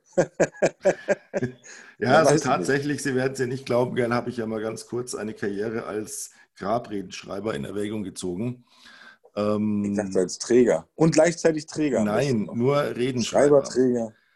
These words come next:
Speaker 2: Nur Redenschreiber, weil ich mir dachte, mit
Speaker 1: Übrigens,
Speaker 2: den
Speaker 1: ganz
Speaker 2: Leuten reden.
Speaker 1: spontan, ganz spontan, wenn wir schon über das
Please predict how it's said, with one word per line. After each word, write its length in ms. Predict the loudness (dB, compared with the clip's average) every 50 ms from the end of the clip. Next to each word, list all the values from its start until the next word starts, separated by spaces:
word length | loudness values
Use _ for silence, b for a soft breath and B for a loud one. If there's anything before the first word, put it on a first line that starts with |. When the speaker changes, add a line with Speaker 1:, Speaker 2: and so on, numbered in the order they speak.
| _ _ _ -4
Speaker 2:
Nur 220 | -2 0 0 0 0
Redenschreiber, 760 | 0 0 0 -2 -2 -4 -6 -8 -8 -8 -8 -10 -12 -10 -10
weil 160 | -8 -8 -8 -8
ich 100 | -6 -6
mir 120 | -6 -2
dachte, 480 | 0 -2 -2 -2 -4 -4 -2 -2 -2 -2
mit 160 | 0 2 4
Speaker 1:
Übrigens, 20 |
Speaker 2:
den 120 | 6 6 6 6
Speaker 1:
ganz 200 | 4 4 4 4
Speaker 2:
Leuten 40 | 2
reden. 260 | 0 2 4 4 4
Speaker 1:
spontan, 140 | 4 4 2
ganz 160 | 0 -2 -2
spontan, 380 | -2 -6 -2 0 0 0 0 -2
wenn 100 | -4 -6
wir 80 | -6
schon 180 | -6 -6 -8 -4
über 140 | -4 -4 -4
das 160 | -6 -10